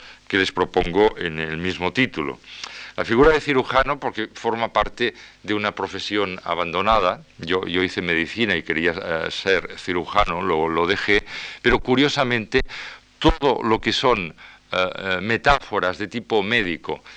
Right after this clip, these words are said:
y sobre todo metáforas de, de, de la cirugía, me he dado cuenta que están muy presentes, eh, en mis libros,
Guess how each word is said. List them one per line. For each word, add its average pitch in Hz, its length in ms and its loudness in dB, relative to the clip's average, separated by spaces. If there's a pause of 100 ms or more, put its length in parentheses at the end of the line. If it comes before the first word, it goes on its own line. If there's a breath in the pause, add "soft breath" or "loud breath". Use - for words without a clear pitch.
y 98 60 -12
sobre 101 220 0
todo 127 180 4
metáforas 101 720 0
de, 87 200 0
de, 85 220 -4
de 80 140 0
la 80 140 2
cirugía, 113 640 0 (300 loud breath)
me 110 100 -4
he - 20 2
dado 110 240 2
cuenta 110 520 0 (280 loud breath)
que 107 100 -4
están 104 340 -2
muy 104 240 -2
presentes, 98 640 -2
eh, 85 380 0
en 90 160 -4
mis 107 140 -4
libros, 131 560 -4